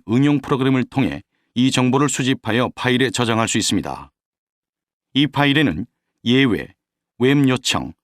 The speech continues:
스레드, 테스트 단계 및 기타 적절한 데이터에 대한 정보가 들어 있습니다. 이를 통해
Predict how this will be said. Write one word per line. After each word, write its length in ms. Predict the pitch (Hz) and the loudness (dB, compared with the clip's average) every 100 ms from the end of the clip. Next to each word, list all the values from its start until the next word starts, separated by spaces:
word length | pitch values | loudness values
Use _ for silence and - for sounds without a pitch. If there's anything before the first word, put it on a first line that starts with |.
| _ _ _ _ _ _ | _ _ _ _ _ _
스레드, 560 | - 143 143 135 73 87 _ _ _ _ _ _ - | -4 0 2 0 -4 -12 _ _ _ _ _ _ -4
테스트 340 | 165 - 175 | -4 -2 -2
단계 360 | 143 131 117 113 | 0 0 2 2
및 180 | 127 - _ - | 0 -4 _ -6
기타 380 | 135 - 143 98 | -6 -2 -2 -2
적절한 480 | 123 - 135 143 | -4 -2 0 0
데이터에 420 | 131 131 127 139 131 | 0 -2 0 0 0
대한 240 | 131 123 | 0 0
정보가 400 | 120 107 104 123 | 0 0 0 -2
들어 180 | - 123 | 0 0
있습니다. 540 | 117 113 73 64 - _ _ _ _ _ _ | 0 -2 -4 -8 -14 _ _ _ _ _ _
이를 220 | 135 147 | 0 2
통해 380 | 135 147 85 73 | 2 0 0 -4